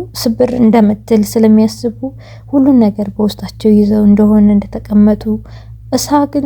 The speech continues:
ምንም እንደማታውቅ ጭራሽ ዛሬ መንቀሳቀስ አቅቷቸው ጆሮ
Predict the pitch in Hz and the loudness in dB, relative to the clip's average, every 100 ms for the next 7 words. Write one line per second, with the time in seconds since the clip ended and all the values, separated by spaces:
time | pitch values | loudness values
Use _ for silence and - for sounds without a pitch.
0 | 269 254 262 233 202 202 208 208 - 220 | 2 2 4 2 2 0 -2 -2 -4 -6
1 | - - - 254 269 247 - 233 220 220 | -6 -18 -12 -6 -4 -4 -4 0 2 2
2 | 226 202 - - - - - 170 220 214 | 2 0 -4 -6 -6 -4 -4 -4 -4 -4
3 | 214 - 247 247 - - - - - 285 | -4 -2 -2 -2 -8 -20 -20 -16 -2 2
4 | 285 | 2